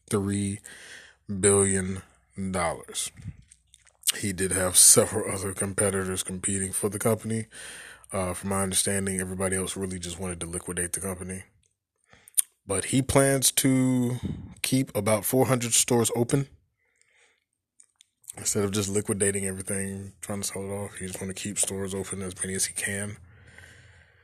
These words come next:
He didn't really divulge a lot of a plan besides that. Eddie Lampert,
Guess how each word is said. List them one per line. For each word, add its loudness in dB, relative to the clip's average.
He -4
didn't -2
really 0
divulge 2
a 0
lot 2
of -2
a 0
plan 2
besides -2
that. -2
Eddie 4
Lampert, 4